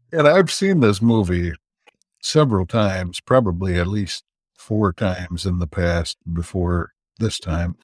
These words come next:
but it's been long enough ago that I had forgotten little details like the preacher being blind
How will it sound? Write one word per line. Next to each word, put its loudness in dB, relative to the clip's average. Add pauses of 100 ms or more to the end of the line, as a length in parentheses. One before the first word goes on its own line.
(280)
but 4
it's 0
been 2
long 2
enough -2
ago -4
that -8
I -8 (120)
had -12
forgotten -4
little -6
details -6
like -10
the -20
preacher -8
being -10
blind -8